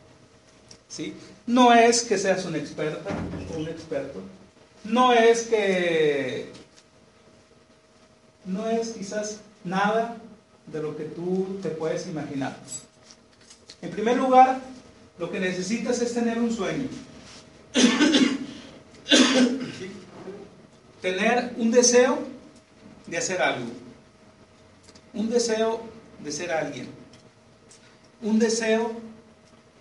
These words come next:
un sueño en, en tu corazón que quieras alcanzar.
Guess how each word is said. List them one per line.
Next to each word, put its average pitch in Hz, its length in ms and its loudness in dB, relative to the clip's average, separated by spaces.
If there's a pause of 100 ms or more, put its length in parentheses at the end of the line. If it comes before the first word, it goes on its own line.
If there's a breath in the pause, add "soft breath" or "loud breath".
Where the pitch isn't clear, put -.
(120)
un 208 120 -2
sueño 220 480 0
en, 160 400 -8
en 160 120 -10
tu 156 120 -10
corazón 202 320 -4
que - 80 -8
quieras 196 320 -6
alcanzar. 139 420 -10